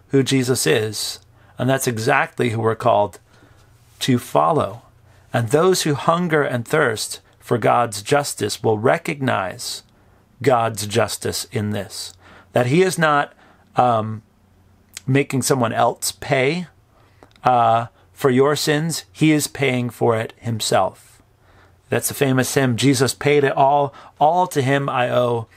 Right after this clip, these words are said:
Sin has le-, had left its crimson stain, but Jesus washed it white as snow." In the end, God wins, but that doesn't mean that God's victory is going to look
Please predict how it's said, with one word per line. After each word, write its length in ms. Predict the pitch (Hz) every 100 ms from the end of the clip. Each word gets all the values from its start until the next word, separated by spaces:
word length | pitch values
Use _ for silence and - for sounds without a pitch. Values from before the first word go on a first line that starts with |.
| - -
Sin 400 | - - 165 170
has 260 | 151 135 147
le-, 300 | 139 135 -
had 200 | 120 123
left 460 | 135 185 151 - - -
its 200 | - 135
crimson 520 | - - 170 156 131 117
stain, 500 | - 127 120 113 101 - - -
but 100 | 117
Jesus 500 | - 135 127 113 -
washed 440 | 90 104 113 - -
it 180 | 95 _ _ - _ _
white 340 | - 107 113 113
as 120 | 107
snow." 480 | - 113 101 98 98 _ - - -
In 160 | 156
the 180 | 175 170
end, 300 | 160 160 156 -
God 320 | 120 143 147 135
wins, 720 | 113 117 107 101 101 - - _ _ _ _
but 160 | - 123
that 240 | 139 117
doesn't 460 | 147 156 180 160 - _ _ -
mean 640 | 113 123 147 101 107 127 135 _ _ _
that 140 | - -
God's 260 | 127 143
victory 400 | 120 139 - 131
is 100 | 113
going 220 | - 123 110
to 100 | 107
look 360 | 135 - -